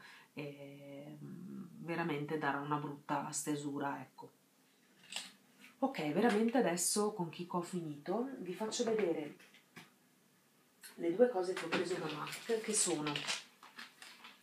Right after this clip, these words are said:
questo gloss, lip glass, sempre a dieci euro perché è una mini size. Vi faccio vedere anche questo,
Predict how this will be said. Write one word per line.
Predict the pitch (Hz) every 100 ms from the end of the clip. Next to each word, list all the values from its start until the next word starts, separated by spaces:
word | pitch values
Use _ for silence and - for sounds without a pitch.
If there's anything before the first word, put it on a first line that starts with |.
| - - - - -
questo | 196 214 - 254 254 247 - _ _ -
gloss, | 170 160 151 - 214 285 311 - _ _ _ _ _ _ _ _ - - _ -
lip | 170 175
glass, | - 160 135 - - 285 - _ _ _ _ _ _ - - _ _ _ _ _ _ _ _ _
sempre | - 185 180 175
a |
dieci | 160 156 -
euro | 147 139 151 185
perché | 175 -
è | 147
una | 151
mini | 151 156
size. | - 139 139 170 220 220 _ _ _ _ _ _ _ _ _ -
Vi | 143 - 151
faccio | - 151 -
vedere | 151 143 -
anche | - - 175
questo, | - 220 214 - 226